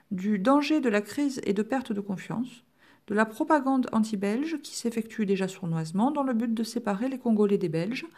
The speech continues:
et de défense de la souveraineté belge en Afrique. Pour mettre un terme à ces facteurs de crise, il insiste sur la nécessité d'harmonisation des rapports sociaux entre Belges et Congolais.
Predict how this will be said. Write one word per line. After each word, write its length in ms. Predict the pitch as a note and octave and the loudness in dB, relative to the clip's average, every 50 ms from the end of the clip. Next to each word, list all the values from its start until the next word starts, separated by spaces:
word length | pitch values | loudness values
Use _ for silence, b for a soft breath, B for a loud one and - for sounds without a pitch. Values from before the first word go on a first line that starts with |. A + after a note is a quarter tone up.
| b b b b b b b b b b | b b b b b b b b b b
et 80 | - A3 | -2 0
de 120 | G3 A#3+ | 2 2
défense 600 | A#3+ G3+ B3 B3 A#3+ - C#4+ C#4+ D#4 E4 D#4+ - | 2 2 2 0 0 2 2 2 2 0 -2 0
de 80 | A#3 A3+ | 0 2
la 100 | G#3+ A3 | 2 2
souveraineté 600 | G#3+ - - D4+ C#4+ B3+ C4 B3 A#3+ A#3+ B3+ A#3+ | 0 0 -2 -2 2 2 2 2 2 2 0 0
belge 260 | A3 B3+ C4+ C#4 B3+ | 2 2 0 2 2
en 100 | B3 A3+ | 4 2
Afrique. 440 | G#3 G3 - - D3+ - - - _ _ _ _ _ _ _ _ _ _ b b b b b b b b | 2 2 -2 -10 -16 -18 -20 -20 _ _ _ _ _ _ _ _ _ _ b b b b b b b b
Pour 120 | - A3 G#3+ | 0 6 6
mettre 260 | A3 C#4 D#4 - - | 8 6 6 2 -2
un 60 | D4 | -4
terme 220 | C4 C4 B3 A#3+ A#3 | -2 0 2 2 2
à 80 | G#3+ | 2
ces 100 | G3+ - | 0 -2
facteurs 320 | G3+ - F3+ F3 - F3 E3 | -4 -4 -6 -6 -4 -6 -4
de 80 | E3+ | -4
crise, 400 | G3 F#3+ - - D#4+ E4 E4 E4+ F4 B B B B B B B B B | -6 -6 -4 -2 -2 -2 -2 -4 -10 B B B B B B B B B
il 160 | - A#3 A#3+ | 2 6 6
insiste 400 | C4 C4 C4 - F4 F4 - - | 6 6 6 4 2 2 2 -2
sur 400 | C#4+ - - - C#4 C#4 D4+ D4+ | -8 -6 -4 -4 -2 -2 -2 0
la 140 | C#4 A#3+ A3+ | 2 4 4
nécessité 580 | A3+ C4+ D4 - E4 D4+ - - D4 - D4 B3 | 4 4 2 0 -2 -2 -2 -2 -2 0 0 2
d'harmonisation 720 | A#3+ A#3 A#3 A#3 A#3+ A#3 A#3 A3 A3+ G#3+ G3+ - A3+ B3+ | 4 4 6 6 6 6 6 4 4 0 -2 -2 -2 -2
des 100 | D4 D4+ | -2 -2
rapports 320 | C#4 C4+ B3+ - A#3+ A#3 | -2 -4 -4 -4 -4 -4
sociaux 320 | - A#3 G#3+ - - G#3 A3+ | -4 -4 -4 -4 -2 -2 0
entre 220 | B3+ C4 C4 B3+ | 0 0 0 0
Belges 240 | G#3+ A3 G#3 G#3 A3 | 0 0 0 0 -2
et 60 | B3+ | -4
Congolais. 440 | B3+ A#3+ A3 G3+ F3+ E3 E3 - | 0 0 2 2 0 -2 -6 -8